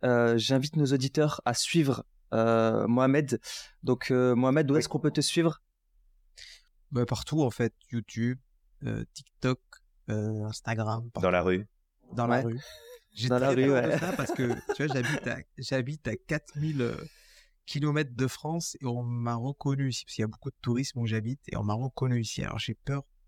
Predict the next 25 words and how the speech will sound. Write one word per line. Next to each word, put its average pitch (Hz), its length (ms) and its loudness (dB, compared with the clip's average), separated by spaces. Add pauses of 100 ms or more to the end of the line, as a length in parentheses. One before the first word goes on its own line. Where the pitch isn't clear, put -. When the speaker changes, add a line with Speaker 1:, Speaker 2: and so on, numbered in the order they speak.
(260)
Speaker 3:
un 120 100 0
jour 127 220 -2
d'aller 104 180 0
en 110 120 -4
France - 380 -8
et 120 60 -2
qu'on 113 140 -6
me 107 120 -6
reconnaisse. 123 360 -4
J-, 113 160 -4 (320)
j'ai 117 120 -2
très, - 240 -6
très 185 200 -2
mal 170 180 0
réagi 143 480 -2
dans 123 120 0
le 123 40 -4
sens 147 320 -4
où 127 220 -4
je 117 80 -4
savais 120 240 -4
pas 160 120 -2
quoi, 151 240 -4 (120)
quoi. 151 100 -4
<laughs> - 580 -8